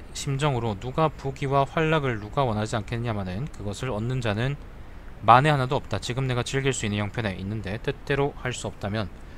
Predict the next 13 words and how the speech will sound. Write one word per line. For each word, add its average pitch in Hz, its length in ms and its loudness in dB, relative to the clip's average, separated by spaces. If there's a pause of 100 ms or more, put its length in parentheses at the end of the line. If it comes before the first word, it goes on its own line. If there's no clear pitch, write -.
(360)
장차 110 400 0
어디에 101 320 -2
쓰겠느냐?"라고 107 760 0
하고 104 220 -4
마침내 98 540 -4 (200)
듣지 - 260 -8
않았다. 110 280 -6 (3500)
자, 131 100 -4
구십 170 260 2
년입니다. 123 520 6 (720)
태조대왕 156 520 4
구십 151 220 0
년입니다. 101 560 0